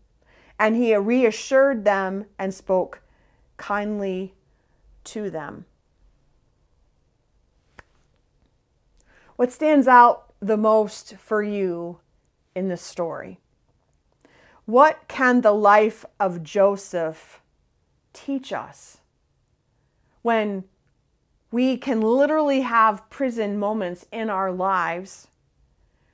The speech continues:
and have these extraordinary cir-, circumstances and situations happen to us, brought on not necessarily by ourselves, but other people? How do we keep having joy in the journey?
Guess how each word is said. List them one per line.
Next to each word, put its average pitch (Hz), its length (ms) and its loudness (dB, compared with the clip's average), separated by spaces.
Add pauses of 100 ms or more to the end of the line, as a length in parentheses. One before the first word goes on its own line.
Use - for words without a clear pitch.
(360)
and 214 120 -2
have 220 300 2
these 208 260 -4
extraordinary 220 1040 2
cir-, 247 360 -2 (160)
circumstances 214 880 -4
and 185 120 -8
situations 190 680 -6
happen 202 440 -4
to 269 260 -4
us, 165 300 -4 (320)
brought 254 380 8
on 254 360 6
not 269 300 6
necessarily 269 640 2
by 240 220 6
ourselves, 226 600 2
but 220 220 -6
other 247 380 2
people? 220 760 -4 (1040)
How 285 200 4
do 294 260 0
we 269 260 0
keep 269 420 -4 (680)
having 233 560 -2
joy 208 480 0
in 202 300 -6
the 185 100 -6
journey? 165 680 -10